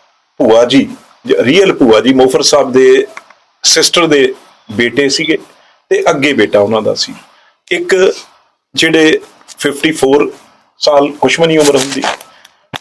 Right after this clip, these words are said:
ਦੂਜੇ ਸੂਰਿਆ ਪ੍ਰਤਾਪ ਜਿਹੜਾ ਅੱਗੇ ਬੇਟਾ ਸੀ ਉਹ ਇੱਕੀ ਬਾਈ ਸਾਲ ਦਾ ਨੌਜਵਾਨ ਸੀ। ਤੇ ਕਹਿਰ ਹੋਇਆ, ਕਹਿਰ। ਤੇ ਇਹ ਜ਼ਮੀਨਾਂ ਦੀਆਂ ਗੱਲਾਂ ਕਰਦੇ ਆ, ਮੈਂ ਹੈਰਾਨ ਆ ਲੋਕ ਕੀ ਇਹਨਾਂ ਨੂੰ ਨਾਲ ਲੈ ਕੇ ਜਾਣਾ ਹੈ।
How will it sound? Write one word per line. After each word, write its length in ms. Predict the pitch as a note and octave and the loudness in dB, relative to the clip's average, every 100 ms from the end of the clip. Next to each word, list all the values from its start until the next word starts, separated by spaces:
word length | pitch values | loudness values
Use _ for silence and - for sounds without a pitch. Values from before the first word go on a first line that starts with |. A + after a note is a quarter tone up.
| B2+ | -2
ਦੂਜੇ 420 | C#3 D3 F3+ F3 | 0 2 2 2
ਸੂਰਿਆ 380 | F3 C#3+ D3 E3 | 2 2 2 2
ਪ੍ਰਤਾਪ 400 | D3+ C#3+ D3 C#3 | 0 2 2 2
ਜਿਹੜਾ 200 | D3 D3+ | 2 2
ਅੱਗੇ 240 | B2 D#3+ | 2 0
ਬੇਟਾ 320 | C#3+ C#3 C#3 | 0 0 0
ਸੀ 140 | - D3+ | 0 2
ਉਹ 140 | C#3+ | 2
ਇੱਕੀ 220 | - C3+ | 2 0
ਬਾਈ 200 | C3 A2 | 0 0
ਸਾਲ 280 | G#2+ A#2 G#2+ | 0 0 2
ਦਾ 100 | A2 | 0
ਨੌਜਵਾਨ 440 | G2+ F#2+ G2 F#2+ F#2+ | -2 -6 -6 -8 -8
ਸੀ। 140 | - - _ _ _ | -10 -14 _ _ _
ਤੇ 80 | G3 | -10
ਕਹਿਰ 360 | - G3+ A#3 G#3+ | -4 0 2 4
ਹੋਇਆ, 280 | B2+ A2+ A2+ | 4 2 2
ਕਹਿਰ। 440 | - G3+ E3+ - - _ _ _ _ _ _ - | -2 0 0 -2 -14 _ _ _ _ _ _ -6
ਤੇ 220 | A#3 A3 - | -2 -2 -2
ਇਹ 360 | A3+ A#3 A3 - - _ _ _ _ - - | 0 2 2 0 -6 _ _ _ _ -20 -10
ਜ਼ਮੀਨਾਂ 460 | C#3+ C#3+ D3+ D#3+ D#3+ | -4 0 2 2 2
ਦੀਆਂ 180 | D3+ D3 | 2 2
ਗੱਲਾਂ 280 | C3+ C#3+ | 4 4
ਕਰਦੇ 380 | C3+ C#3 B2 C#3 | 2 0 0 2
ਆ, 40 | C#3 | 4
ਮੈਂ 160 | C3+ A2 | 2 2
ਹੈਰਾਨ 320 | G#2 A2+ C#3 | 0 2 2
ਆ 80 | C#3 | 2
ਲੋਕ 300 | B2+ C3 C3 | 4 2 2
ਕੀ 200 | C#3 C#3 - - | 0 0 -2 -6
ਇਹਨਾਂ 200 | C#3 C#3+ | -2 0
ਨੂੰ 80 | C#3 | 2
ਨਾਲ 220 | A2 A2+ | 2 2
ਲੈ 100 | A#2+ | 2
ਕੇ 140 | A#2+ C3+ | 2 2
ਜਾਣਾ 280 | B2+ B2+ | 0 -2
ਹੈ। 240 | - - | -6 -14